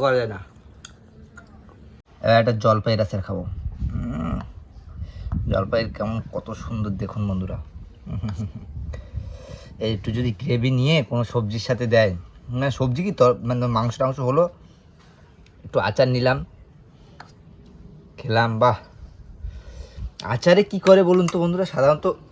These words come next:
স্বাদটা চেঞ্জ করে দেয়। হুম, আর গরম তো, এখন যতটা না স্বাদ হবে, ভিতরে মশলাটা ঢুকেছে দেখুন বন্ধুরা। ও বাবা, সেই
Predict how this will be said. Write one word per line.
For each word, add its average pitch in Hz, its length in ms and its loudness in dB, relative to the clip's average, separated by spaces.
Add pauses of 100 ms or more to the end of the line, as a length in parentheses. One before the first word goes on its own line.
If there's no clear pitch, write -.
(500)
স্বাদটা - 420 0
চেঞ্জ 160 220 -2
করে 117 140 -4
দেয়। 101 120 -8 (360)
হুম, 151 260 -6 (1700)
আর 131 80 -8 (100)
গরম 139 260 4
তো, 208 40 2 (120)
এখন 160 160 -4 (100)
যতটা 151 300 -4
না 180 60 4 (100)
স্বাদ - 220 2
হবে, 170 120 2 (600)
ভিতরে 151 300 0
মশলাটা 151 340 0
ঢুকেছে 131 260 -2
দেখুন 98 180 -10
বন্ধুরা। 92 220 -14 (3750)
ও 120 120 -14
বাবা, 127 180 -2 (800)
সেই 160 180 6